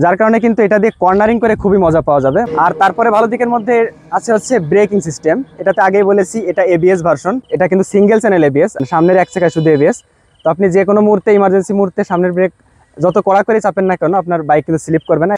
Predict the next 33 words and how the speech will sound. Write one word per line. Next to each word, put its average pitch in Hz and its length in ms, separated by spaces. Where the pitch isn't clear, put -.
আর 143 140
এবিএসটা 220 400
এই 226 40
বাইকে 220 300
আসলে, 233 200
আহ, 143 480
কেমন 208 300
কাজ 185 180
করে 165 120
এটা 170 200
আসলে 202 220
এই 180 80
মুহূর্তে 185 200
আমি 190 140
বলতে 147 160
পারতেছি 139 260
না, 165 60
যেহেতু 151 240
আমি 156 120
ওটা 143 180
টেস্ট 160 240
করিনি 139 240
ওইভাবে। 123 240
দুই 185 160
পাশেই 190 240
কিন্তু 185 220
ডিস্ক, 160 180
পিছন 202 300
চাকাতেও 214 420
ডিস্ক, 202 220
কিন্তু 180 160
পিছন 190 200
চাকাতে 196 200